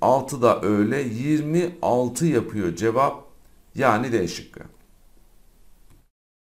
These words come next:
Farklı yıllarda basılmış beş tane on kuruşluk. Şimdi beş tane on kuruşluk varmış. Bir, iki, üç, dört, beş.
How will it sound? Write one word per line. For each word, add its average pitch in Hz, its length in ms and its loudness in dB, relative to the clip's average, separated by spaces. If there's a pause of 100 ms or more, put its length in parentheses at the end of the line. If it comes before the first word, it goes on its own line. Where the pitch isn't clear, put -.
(1400)
Farklı 143 360 2
yıllarda 139 460 4
basılmış 135 760 -4
beş 170 200 4
tane 131 340 0
on 151 520 -2 (100)
kuruşluk. 110 760 -4 (760)
Şimdi 104 260 -4
beş 131 180 -2
tane 117 240 0
on 131 140 -4
kuruşluk 92 480 -8
varmış. 71 400 -4
Bir, 101 400 -4 (280)
iki, 107 520 -4 (960)
üç, - 540 -8 (580)
dört, 113 460 -2 (720)
beş. - 640 -2